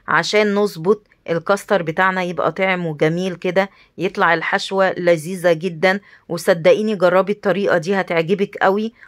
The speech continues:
والله العظيم طريقة خطيرة قوي، بس دي على طريقتي أنا الخاصة،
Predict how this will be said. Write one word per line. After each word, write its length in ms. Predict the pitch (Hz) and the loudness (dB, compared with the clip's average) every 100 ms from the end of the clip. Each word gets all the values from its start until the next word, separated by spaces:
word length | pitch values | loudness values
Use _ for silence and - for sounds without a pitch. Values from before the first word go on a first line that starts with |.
| _ | _
والله 460 | 156 170 175 208 202 | 2 2 4 4 6
العظيم 460 | 180 175 156 202 | 4 2 0 -6
طريقة 360 | 202 180 196 - | 0 0 2 0
خطيرة 440 | - 175 - 220 | 0 -4 2 2
قوي، 280 | - 143 - _ _ _ _ _ _ - | 2 0 -6 _ _ _ _ _ _ 0
بس 280 | - - 220 | 0 2 0
دي 160 | 185 | 4
على 240 | 247 220 175 | 4 4 2
طريقتي 520 | 180 180 - - 233 | 0 0 -2 -4 -2
أنا 380 | - 220 254 - | 0 2 2 0
الخاصة، 640 | 202 190 185 160 - 139 | -6 -2 -2 -2 -4 -6